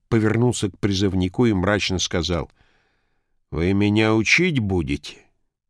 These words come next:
Я уже полжизни тяну эту лямку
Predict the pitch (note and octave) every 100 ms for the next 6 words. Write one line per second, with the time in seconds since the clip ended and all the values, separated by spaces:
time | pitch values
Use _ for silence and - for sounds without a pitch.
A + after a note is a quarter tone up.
0 | _ _ _ _ _ _ - - G#2 B2+
1 | - C#3+ D3+ B2+ D3 E3+ A2+ A#2+ G#2+ A#2
2 | A2 G#2 F#2+ G#2+ G#2+ G2 E2 C#2+ -